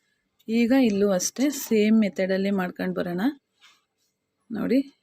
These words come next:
ಇಲ್ಲಿ ಫಸ್ಟು ಇಲ್ಲಿ ಲಾಕನ್ನು ಮಾಡ್ಕೊಳ್ಳಿ. ಕೆಳಗಡೆ ಜರಿ ಥ್ರೆಡ್ ಇದೆಯಲ್ಲ, ಅದು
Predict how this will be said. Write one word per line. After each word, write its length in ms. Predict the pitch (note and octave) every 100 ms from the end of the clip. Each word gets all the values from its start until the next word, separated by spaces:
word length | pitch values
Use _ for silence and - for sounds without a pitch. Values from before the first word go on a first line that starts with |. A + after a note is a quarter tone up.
| _ _
ಇಲ್ಲಿ 280 | G3 F#3+ C#4 - - _ - - - _ _ _ _ _ _ _ _ _ _
ಫಸ್ಟು 760 | - G#3 - - _ C4+ - _ _ _ _ _ _ _ _ _ _ _ G#3
ಇಲ್ಲಿ 280 | G3 G3
ಲಾಕನ್ನು 600 | F#3+ F#3+ F#3 - F#3+ F#3+ G3 - _ _ _ _ _ - _ G3+
ಮಾಡ್ಕೊಳ್ಳಿ. 680 | G3 G3+ - F3+ F3 A3+ D#4+ _ _ _ _
ಕೆಳಗಡೆ 500 | - F#3 F#3 G3 G3+
ಜರಿ 260 | F#3 F3 G3
ಥ್ರೆಡ್ 300 | G3 G3 F#3
ಇದೆಯಲ್ಲ, 380 | F3+ F3+ F3 F#3 B3+ G#3
ಅದು 380 | F3+ G#3 A#3+